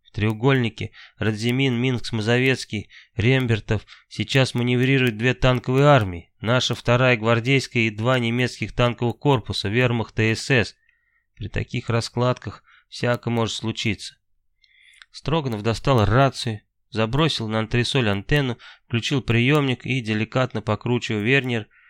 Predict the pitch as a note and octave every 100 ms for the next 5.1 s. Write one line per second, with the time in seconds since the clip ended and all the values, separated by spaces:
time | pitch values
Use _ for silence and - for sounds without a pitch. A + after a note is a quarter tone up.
0 | _ - G#2 - C3+ C3+ A2 G#2+ G#2 B2
1 | - G#2 A2 G#2+ - G#2 A2 A2 G2 E2
2 | - - _ _ G2 - A#2+ C#3 C3 -
3 | G#2 A#2+ A2 A2 C3 B2+ A#2 - G2+ A2+
4 | A#2 G#2 G2 G2+ - G2 G2+ - - F2+
5 | -